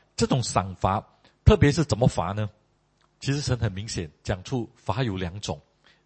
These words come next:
一个是天灾，一个是人祸。天灾跟人祸，这个是整个以色列历史当中给我们看到的。天灾是什么呢？干旱啊，饥荒啊，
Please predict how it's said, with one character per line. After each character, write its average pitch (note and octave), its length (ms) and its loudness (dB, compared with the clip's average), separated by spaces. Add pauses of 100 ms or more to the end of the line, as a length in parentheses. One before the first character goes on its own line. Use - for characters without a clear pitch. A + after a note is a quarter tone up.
一 D#3+ 100 0
个 C3 160 0
是 A#2+ 140 -4
天 A2 340 2
灾， G2 340 -4 (300)
一 C3 80 -6
个 A2+ 120 -2
是 G#2 120 -2
人 E2+ 260 -4
祸。 - 240 -6 (680)
天 C#3 260 6
灾 B2+ 220 -4
跟 A#2 140 -4
人 D#2+ 200 -8
祸， F2+ 160 -4 (360)
这 A#3+ 100 0
个 G#3 80 0
是 G3 80 4
整 A2 280 0
个 D#3+ 120 4
以 A2+ 140 -2
色 D#3+ 120 -2
列 D3+ 120 4
历 D3 120 0
史 G2+ 140 -6
当 A2 160 -4
中 A2+ 220 -4
给 G2+ 120 -2
我 G2+ 60 -2
们 F#2 100 -8
看 F#2+ 220 -6
到 E2 160 -6
的。 D2 100 -14 (1160)
天 F3+ 240 2
灾 C#3+ 200 6
是 C#3 140 -2
什 A2 100 0
么 F#2+ 100 -2
呢？ A#2 140 -2 (680)
干 D3 240 4
旱 C3 280 2
啊， A2+ 260 2 (280)
饥 D3 260 0
荒 C3 340 4
啊， A2+ 220 0